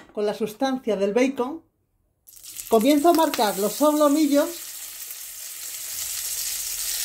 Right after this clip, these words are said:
con poca sal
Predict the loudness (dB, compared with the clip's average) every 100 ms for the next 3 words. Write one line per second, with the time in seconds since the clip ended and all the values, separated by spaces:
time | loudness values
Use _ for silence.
0 | -4 -4 -4 -2 -2 -2 -2 -2 -2 -4
1 | -4 -4 -4 -6 -8 -10 -10 -10 -2 0
2 | 4 4 4 2 2 0